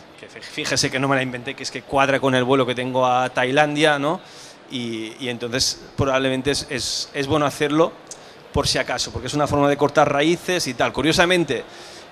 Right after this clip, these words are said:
si es un autónomo el que se va, que de repente está en marketing digital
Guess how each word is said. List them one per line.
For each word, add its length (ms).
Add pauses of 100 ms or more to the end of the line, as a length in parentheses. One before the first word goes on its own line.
(260)
si 1200
es 200
un 80
autónomo 680
el 100
que 100
se 160
va, 240
que 760
de 80
repente 340
está 140
en 60
marketing 360
digital 640